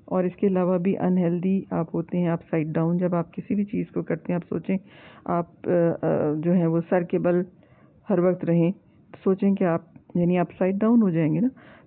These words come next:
तो आपकी, अ, आप किस तरह से healthy नहीं रहेंगे, आपको बहुत सी difficulties होंगी। तो स्लीप जो है, that is of utmost importance,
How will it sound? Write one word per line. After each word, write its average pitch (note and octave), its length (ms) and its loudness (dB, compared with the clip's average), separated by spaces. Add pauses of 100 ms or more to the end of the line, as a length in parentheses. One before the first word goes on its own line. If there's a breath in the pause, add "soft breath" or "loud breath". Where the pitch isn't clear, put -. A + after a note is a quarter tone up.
तो - 60 -6
आपकी, - 960 -4
अ, F3 260 -2
आप F3+ 240 -2
किस A3 200 -2
तरह F#3 180 2
से E3+ 300 -2
healthy E3+ 300 0
नहीं G3 200 2
रहेंगे, E3+ 360 2
आपको - 720 -4
बहुत F3+ 300 -2
सी F#3 80 -2
difficulties E3 680 -4
होंगी। D#3+ 280 -4 (480 loud breath)
तो F#3+ 80 -2
स्लीप G#3+ 480 -2
जो G#3 100 0
है, F3+ 340 -2 (380 loud breath)
that F3 200 0
is G3+ 180 2 (300)
of E3+ 120 0 (420)
utmost F#3+ 520 -2 (100)
importance, E3 500 -4